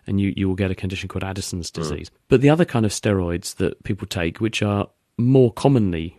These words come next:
Speaker 1: familiar to people, are the androgen steroids. These, uh, they, they work on various parts of the body. They're your sex hormones, and when people want to bulk up, for example, or increase their strength,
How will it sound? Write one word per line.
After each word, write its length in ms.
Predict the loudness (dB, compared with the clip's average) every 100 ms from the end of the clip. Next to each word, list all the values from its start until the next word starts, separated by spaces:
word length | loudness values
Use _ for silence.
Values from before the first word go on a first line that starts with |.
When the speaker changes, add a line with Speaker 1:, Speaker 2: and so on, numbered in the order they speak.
| -14
Speaker 1:
familiar 400 | 0 0 2 -2
to 120 | -6
people, 500 | -8 -8 -2 -2 -2 -2
are 280 | 0 0 -2
the 300 | 0 0 2
androgen 580 | 2 2 2 -2 -6 -8
steroids. 640 | -6 -4 -4 -6 -10 -14 _ 0
These, 360 | 0 2 -2 -2
uh, 220 | -4 -4
they, 160 | -4 -2
they 240 | -2 -2
work 400 | 0 0 0 -2
on 160 | -2 -2 -8 -20 _
various 280 | 4 6 6
parts 300 | 2 -4 -2
of 60 | -6
the 60 |
body. 360 | -2 0 0 -4 -8 -20 _ 0
They're 120 | 2
your 200 | 4 2
sex 320 | 2 0 -2
hormones, 640 | -2 0 0 -2 -4 -4 -4
and 280 | 0 0 -2
when 240 | 0 0
people 340 | 0 -2 -4 -2
want 220 | -2 -2
to 180 | -4 -2
bulk 340 | 0 0 -2
up, 140 | -8 -6
for 100 | -6
example, 560 | -2 -4 -2 -4 -4 -6
or 220 | -2 -2 -2 _ _ _
increase 380 | -4 0 -2 0
their 120 | -4
strength, 380 | -2 0 0